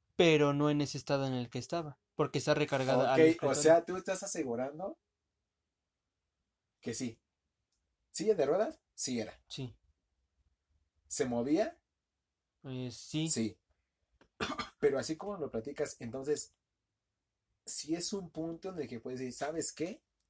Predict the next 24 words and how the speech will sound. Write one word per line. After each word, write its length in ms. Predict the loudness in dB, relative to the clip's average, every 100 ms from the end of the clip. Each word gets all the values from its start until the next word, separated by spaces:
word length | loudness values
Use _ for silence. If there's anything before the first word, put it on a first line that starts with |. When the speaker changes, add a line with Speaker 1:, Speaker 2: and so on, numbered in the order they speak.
| _ _
Speaker 2:
Mi 180 | -8 -8
silla 260 | -8 -10 -8
la 80 | -8
dejé 240 | -6 -4
aquí. 360 | -6 -6 -10 -10 _ _ _ _ _ _ _ _
Y 60 | -14
si 120 | -12
se 140 | -10 -6
movió, 460 | -6 -2 -4 -4 _ _ _ _ _ _
no 220 | -8 -6 -4
fue 200 | -6 -6
por 200 | -8 -6
mí, 200 | -10 -12 _ _ _ _
fue 140 | -6 -6
por 200 | -6 -8
otra 260 | -10 -14 -8
cosa". 340 | -8 -8 -14 _ -20
Speaker 1:
Exacto. 460 | -18 -14 -14 -16 -20 _ _ _ _
Speaker 2:
Pero 240 | -6 -4
¿cómo 220 | -4 -6
me 120 | -6 -6
aseguras 540 | -6 -6 -6 -8 -10
tú 140 | -10 -8
eso? 180 | -10